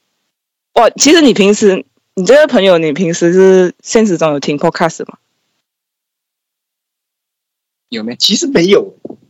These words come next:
Speaker 1: 没有，就是对 podcast 是零。
Speaker 3: 是怎样的？
Speaker 1: 你不懂 podcast 是什么东西是吗？
Speaker 3: 我，我
Speaker 2: 很新鲜的东西。
Speaker 3: 对我来讲啊，就是来，就是去听的，然后有人讲话，就这样子咯。
Speaker 1: 嗯。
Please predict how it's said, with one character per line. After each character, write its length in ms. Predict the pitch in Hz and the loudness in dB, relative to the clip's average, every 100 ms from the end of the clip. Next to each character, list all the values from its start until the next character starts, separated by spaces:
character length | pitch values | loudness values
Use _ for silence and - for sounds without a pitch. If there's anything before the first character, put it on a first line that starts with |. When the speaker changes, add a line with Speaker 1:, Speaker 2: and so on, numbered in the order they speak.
| _ - | _ -2
Speaker 1:
没 140 | 196 | 2
有， 260 | 202 160 135 190 - - | 4 2 0 -4 -8 0
就 120 | 302 | 2
是 120 | 285 | 2
对 160 | 233 269 | 2 2
podcast 380 | - 349 269 269 | 2 2 2 0
是 60 | |
零。 300 | 202 170 180 | 0 0 -2
Speaker 3:
是 140 | 185 196 | -6 -8
怎 120 | - | -8
样 120 | 110 | -12
的？ 80 | - - _ _ - | -20 -20 _ _ -6
Speaker 1:
你 100 | 208 | 0
不 80 | 262 | 2
懂 120 | 247 | 2
podcast 220 | 240 214 | 2 2
是 80 | 240 | 2
什 60 | |
么 120 | 196 160 | 0 0
东 160 | 143 | -2
西 160 | 151 135 | -2 -6
是 140 | 165 | -8
吗？ 180 | 143 - | -12 -4
Speaker 3:
我， 100 | 190 - | 0 0
我 160 | 170 196 - _ _ _ _ _ _ _ _ - 156 | 0 -4 -8 _ _ _ _ _ _ _ _ -2 -2
Speaker 2:
很 120 | 131 | 0
新 280 | 185 151 143 | 0 -2 0
鲜 280 | 131 117 | -2 -2
的 120 | 117 113 | -6 -2
东 80 | |
西。 100 | 285 | 0
Speaker 3:
对 100 | 214 | 2
我 60 | 139 | 2
来 140 | 127 | 2
讲 200 | - 131 - | 0 -4 -2
啊， 200 | 131 110 | -2 -2
就 160 | 151 | -6
是 240 | 147 156 139 | -4 -2 0
来， 260 | 110 101 | -2 -4
就 200 | 113 156 | -6 -4
是 320 | 151 160 147 - _ - | 2 2 2 -2 _ -6
去 180 | 160 147 | -4 -2
听 440 | - 180 120 131 | -2 -2 -2 -2
的， 200 | 143 131 | 0 2
然 100 | 117 | 2
后 100 | 131 | 2
有 160 | 131 107 | 2 0
人 280 | 107 113 | -2 -4
讲 260 | - 117 98 | -2 -2 -2
话， 320 | 135 120 117 | 0 2 2
就 100 | 113 | -2
这 80 | 117 | -6
样 120 | 117 | -8
子 140 | 120 104 | -10 -18
咯。 120 | 101 | -18
Speaker 1:
嗯。 140 | 196 | -18